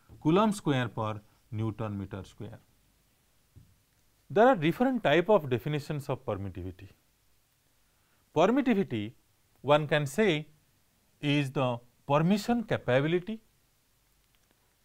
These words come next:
of a medium to allow electric field through itself. We can say it is the ability of a medium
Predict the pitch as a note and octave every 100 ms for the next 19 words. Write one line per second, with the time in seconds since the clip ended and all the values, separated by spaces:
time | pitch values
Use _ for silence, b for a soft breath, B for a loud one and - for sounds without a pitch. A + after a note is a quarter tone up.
0 | _ C#3 C3+ B2+ G#2 C3 F3 G3+ A#3 _
1 | _ _ D#3 C#3 G#2+ A#2+ D#3+ A3 - _
2 | _ _ _ _ _ B2 B2+ D3+ F3 E3
3 | - F3 D#3+ - F3 F3 - D3+ C#3 G3
4 | G3+ - _ _ _ _ _ _ _ _
5 | _ _ - C#3 E3 D#3+ - F#3+ G3 b
6 | b b C#3 D3 G#3 F#3+ E3 A2+ G#2 D3
7 | A3 A3+ B3 G#3+ G3 F3 C#3 A2+ F#3 G3+
8 | A2 F#2+